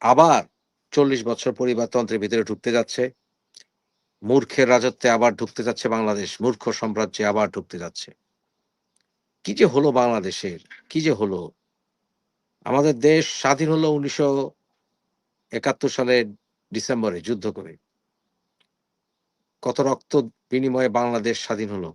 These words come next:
কিন্তু এখন পর্যন্ত কোন নির্বাচিত, সুশিক্ষিত, আম,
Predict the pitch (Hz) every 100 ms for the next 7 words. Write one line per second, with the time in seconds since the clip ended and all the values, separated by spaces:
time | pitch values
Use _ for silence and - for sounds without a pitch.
0 | - 151 147 98 - _ _ _ _ _
1 | _ _ _ _ _ _ _ _ _ _
2 | _ _ _ _ _ _ _ 139 - 220
3 | 214 208 175 123 127 120 131 127 135 151
4 | 147 - 92 73 _ _ _ _ - -
5 | 160 175 - 120 - - _ _ _ _
6 | _ _ _ _ _ _ 117 104 98 95